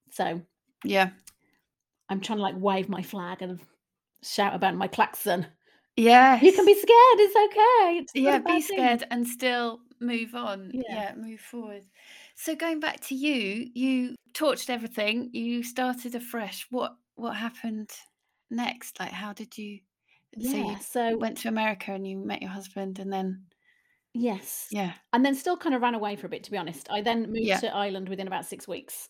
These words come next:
Speaker 1: So I lived in Dublin then for the next eight years. And I went back into the, I was kind of freelancing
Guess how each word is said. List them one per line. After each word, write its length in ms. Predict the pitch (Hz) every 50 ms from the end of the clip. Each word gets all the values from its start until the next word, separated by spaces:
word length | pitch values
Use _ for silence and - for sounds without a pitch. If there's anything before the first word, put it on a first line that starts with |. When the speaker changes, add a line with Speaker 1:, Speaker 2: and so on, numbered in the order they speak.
| _ _ _
Speaker 1:
So 160 | - - 214
I 60 | 202
lived 220 | 196 202 196 202 202
in 120 | 190 190
Dublin 320 | 180 196 185 190 185 185
then 100 | 175 175
for 120 | 180 - 190
the 60 | 180
next 320 | 170 - - - - - - _ -
eight 160 | 180 180 165
years. 540 | 180 175 165 160 160 170 170 - - - - _ _ _ _ _ _ _ _ _ _ -
And 520 | 196 190 175 175 175 175 175 180 - - - _ _ _ _ _ _ _ _ _ _ _ _ _ _ _ _ _ - - _ -
I 60 | 214
went 200 | 208 240 240 226
back 180 | 226 226 - 247
into 220 | 233 226 240 214
the, 480 | 202 208 196 196 190 185 180 175 - - _ _ _ _ _ _ -
I 40 |
was 120 | 208 226 220
kind 140 | - 240 226
of 60 | - -
freelancing 760 | - 233 240 226 226 214 196 208 - - 202 196 190 185 180